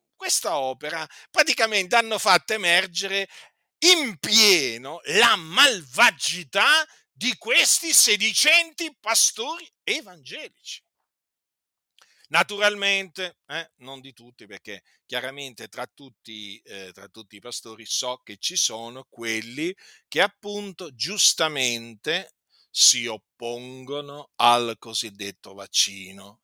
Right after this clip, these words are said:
eh? Loro e naturalmente esortano ad opporsi. Quindi il mio discorso riguarda i funzionari di Stato,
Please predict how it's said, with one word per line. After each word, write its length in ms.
eh? 460
Loro 600
e 200
naturalmente 640
esortano 880
ad 380
opporsi. 680
Quindi 480
il 100
mio 160
discorso 1000
riguarda 760
i 100
funzionari 720
di 100
Stato, 760